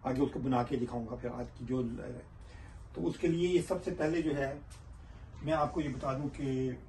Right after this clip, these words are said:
acrylic paint लेना है, ये acrylic paint है, और उसके बाद दो गिलास लेने हैं,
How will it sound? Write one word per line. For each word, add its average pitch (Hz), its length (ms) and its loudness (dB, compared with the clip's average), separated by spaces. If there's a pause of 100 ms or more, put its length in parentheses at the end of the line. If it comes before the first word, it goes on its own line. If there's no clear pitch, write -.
(3000)
acrylic 165 480 2
paint 160 340 0
लेना 165 220 0
है, 185 140 -4 (1200)
ये 151 160 8
acrylic 147 480 2
paint 147 300 -4
है, - 140 -6 (1200)
और 135 460 2 (1900)
उसके - 420 -4
बाद 151 340 4 (1800)
दो 160 200 6
गिलास 135 380 4
लेने 113 240 -4
हैं, 104 280 -8